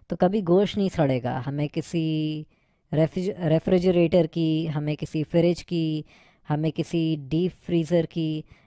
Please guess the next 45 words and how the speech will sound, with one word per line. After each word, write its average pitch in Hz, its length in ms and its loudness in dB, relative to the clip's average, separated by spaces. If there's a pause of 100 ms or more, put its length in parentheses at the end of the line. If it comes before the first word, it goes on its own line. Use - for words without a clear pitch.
(140)
हमें 180 240 0
किसी 254 400 -6
चीज़ 240 360 -8
की 254 160 -6
जो 208 140 -4
है 175 420 -2
वो 170 280 -2
ज़रूरत 160 400 0
नहीं 165 240 -2
पड़ेगी। 156 440 -2
गोश्त 170 340 0
कभी 175 220 2
नहीं 170 120 -4
सड़ने 147 360 -2
वाला, 135 320 -2
क्योंकि 156 560 -6 (720)
यहूदी 170 500 4
अगर 185 260 4
नहीं 170 260 0
होंगे, 143 580 -4 (220)
कौम 151 280 -2
बनी 156 260 0
इसराइल 160 360 0
नहीं 156 200 -4
होगी 147 220 -4
तो 160 100 -6
गोश्त 160 340 0
नहीं 147 220 -4
सड़ेगा। 127 540 -4 (760)
तो 143 120 2 (1080)
अगर 156 240 0
शायद 175 280 0
दुनिया 170 320 0
से 175 160 -6
कल 180 240 0
पूरे 175 240 0
यहूदी 156 440 0
बेचारे 151 440 0
अगर 151 160 -4
ख़त्म 160 300 -2
हो 156 140 -2
जाएं 143 220 0
कभी 143 260 -4
फ्यूचर 139 440 -4
में, 139 260 -6